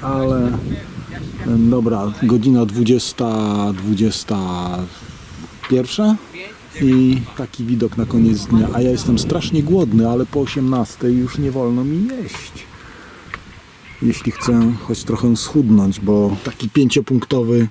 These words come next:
program, dzięki któremu Chinki są takie, no powiedziałbym, że nie szczupłe, tylko wręcz chude, patykowate, ale no to działa. Nie przestrzegam wszystkich punktów, na przykład dzisiaj oczywiście nie ćwiczyłem tyle,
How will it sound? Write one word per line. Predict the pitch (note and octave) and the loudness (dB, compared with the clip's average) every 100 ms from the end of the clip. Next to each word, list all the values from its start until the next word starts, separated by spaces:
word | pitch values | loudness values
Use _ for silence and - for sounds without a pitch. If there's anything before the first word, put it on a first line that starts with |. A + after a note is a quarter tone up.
| - | -2
program, | C#3+ C#3+ A#2+ B2 A#2 A2+ A2+ - - - - - G3+ B3 F3+ G#3 G#3 | -2 0 0 0 4 4 4 -2 -12 -10 -10 -10 -14 -10 -6 -4 -2
dzięki | F#3 A3+ - | 4 4 4
któremu | G3 A3+ G#3 G#3 | 2 2 4 4
Chinki | G3 D#4+ C4+ E3 B2+ | 4 6 6 6 2
są | C#3 A#2+ | 2 2
takie, | A#2+ - A2+ A2 - - - - - - - | 0 2 2 2 -6 -20 -20 -20 -20 -20 -2
no | E3 F#3+ | 0 0
powiedziałbym, | G#3+ G#3 G#3+ G#3 G3 G3+ | 0 -2 0 -2 -2 0
że | F#3+ G3+ | 2 2
nie | G3+ | 2
szczupłe, | G3 - - G#3 G#3+ | 2 2 0 0 0
tylko | - G3 G#3+ | 0 -2 0
wręcz | G3 G#3 G#3 - | 0 0 0 -2
chude, | - - - B3 F3+ C3 | -6 -8 -2 0 2 2
patykowate, | - - D#3+ - G3+ F#3+ - A#2+ E3+ - - - - - - - | 0 -10 -8 -4 -2 -2 -4 -6 -6 -14 -16 -14 -14 -14 -14 -4
ale | - G3 G3+ G#3 G#3 G3+ G3+ G3 G3 | 0 2 2 4 2 2 4 4 4
no | F#3+ F#3 F3+ - | 4 2 0 0
to | F3+ | 0
działa. | D3+ D#3+ C3 F#2+ F2+ - - - - | 2 0 0 -2 -6 -16 -18 -18 -2
Nie | D3 | 0
przestrzegam | - E3 - F#3 E3+ | 0 -2 0 0 0
wszystkich | - F#3+ - - | 0 -2 -4 -4
punktów, | D#3+ B2 - B2+ | 2 2 2 0
na | C3 | 0
przykład | - C#3+ A#2+ | -2 -4 -4
dzisiaj | C3 - C3 B2+ A#2+ - | -4 -2 0 0 0 -4
oczywiście | D#3 D3+ D#3 | -6 0 4
nie | D3 C#3+ | 4 4
ćwiczyłem | - D3 E3+ C#3+ B2 | 2 4 6 6 4
tyle, | A#2 A#2 A2+ A2 | 4 2 4 2